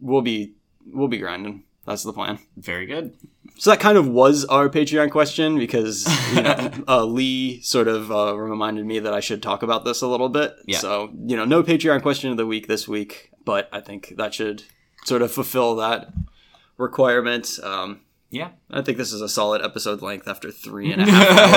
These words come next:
Speaker 1: hours
Speaker 2: Yeah, for
Speaker 1: after
Speaker 2: sure.
Speaker 1: editing last week.
Speaker 2: <laughs>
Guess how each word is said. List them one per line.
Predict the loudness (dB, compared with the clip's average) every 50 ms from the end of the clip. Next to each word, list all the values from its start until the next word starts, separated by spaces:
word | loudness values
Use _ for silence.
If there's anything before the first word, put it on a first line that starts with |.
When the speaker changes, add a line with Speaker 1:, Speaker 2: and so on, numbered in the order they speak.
| 8 8
Speaker 1:
hours | 8 6 6 6
Speaker 2:
Yeah, | 6 6 6 6 4 2
for | 2 2 2
Speaker 1:
after | 2 2 2 2
Speaker 2:
sure. | 2 2 2 2
Speaker 1:
editing | -2 -2 0 0 0 0 0 0 0
last | 0 0 2 2 2 4 6
week. | 8 10 10 10
Speaker 2:
<laughs> | 8 8 6 6 6 4 0 -2 -4